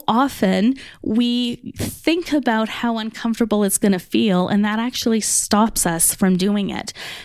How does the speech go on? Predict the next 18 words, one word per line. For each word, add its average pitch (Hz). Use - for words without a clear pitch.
So 240
instead, 247
we 233
need 240
to -
embrace 214
that 233
discomfort 233
a 180
little 190
bit, 285
knowing 226
that 202
the 220
more 226
we 214
do 190
it, 247